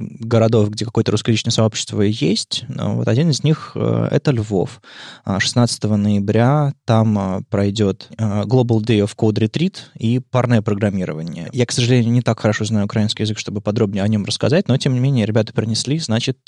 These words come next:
э, рассчитывают на наших слушателей и на наше сообщество.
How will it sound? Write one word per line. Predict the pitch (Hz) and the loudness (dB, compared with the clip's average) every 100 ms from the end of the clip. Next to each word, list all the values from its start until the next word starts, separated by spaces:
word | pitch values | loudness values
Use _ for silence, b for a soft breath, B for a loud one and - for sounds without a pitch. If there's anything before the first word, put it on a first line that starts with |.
| - | -4
э, | 113 110 110 | 0 2 2
рассчитывают | 110 110 127 - 117 113 104 - | 2 0 -2 -2 0 0 -2 -2
на | 101 110 110 107 | 0 2 4 2
наших | 107 101 113 | 0 -4 -6
слушателей | - 143 - 104 104 104 101 | -6 -6 -6 -6 -4 -4 -4
и | 117 120 135 | -2 0 0
на | 110 104 117 120 110 113 | -2 0 0 0 -2 -2
наше | 113 117 | 0 0
сообщество. | - 104 - - | 0 -2 -4 -12